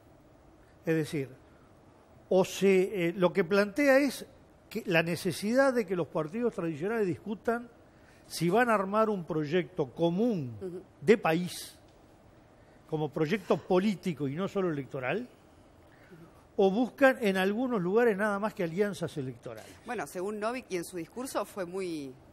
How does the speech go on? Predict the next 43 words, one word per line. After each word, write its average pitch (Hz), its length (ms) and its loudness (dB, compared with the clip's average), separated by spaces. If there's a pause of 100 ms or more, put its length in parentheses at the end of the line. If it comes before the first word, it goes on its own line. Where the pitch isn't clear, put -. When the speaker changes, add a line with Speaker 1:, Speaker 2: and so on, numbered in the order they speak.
(180)
Speaker 2:
muy 220 160 -4
directo 180 440 -2
al 143 100 -4
respecto, 143 580 -8
¿no? 240 200 -4
Que - 80 -12
estar 185 180 -6
unidos 185 400 -4
es 165 140 -10
el 151 120 -8
camino, 254 640 -4
que 160 140 -4
la 151 120 -2
Speaker 1:
Bueno, 156 240 2
Speaker 2:
concertación 185 680 2
Speaker 1:
exacto. 123 140 -10
Yo 156 280 2
creo 233 220 4
Speaker 2:
es 214 60 4
de 190 60 2
ahora 196 120 4
Speaker 1:
que, 190 60 2
Speaker 2:
en 180 80 -2
adelante 185 380 0
una 165 160 -2
Speaker 1:
que 151 80 0
Speaker 2:
realidad. 214 340 4
Speaker 1:
yo 262 40 8
creo 254 320 6
que 190 160 0
Novik 214 340 2 (180)
pasa 226 340 6
a 170 40 -4
ser 175 260 -4
un 143 140 -8
personaje 151 600 -8
central 143 720 -4 (1300)
en 254 340 4 (920)
el 185 200 -2
desafío 269 800 2
de 170 140 0
la 170 120 4
discusión, 165 460 -4